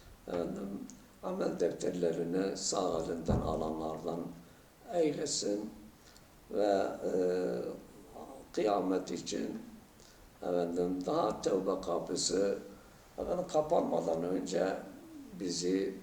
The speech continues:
ümmeti Muhammediye'yi tevbeye, tevbe etmeye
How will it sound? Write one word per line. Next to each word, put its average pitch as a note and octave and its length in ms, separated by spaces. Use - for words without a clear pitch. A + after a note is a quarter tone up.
ümmeti F#2 480
Muhammediye'yi E2+ 1000
tevbeye, F2+ 540
tevbe G2 340
etmeye E2+ 600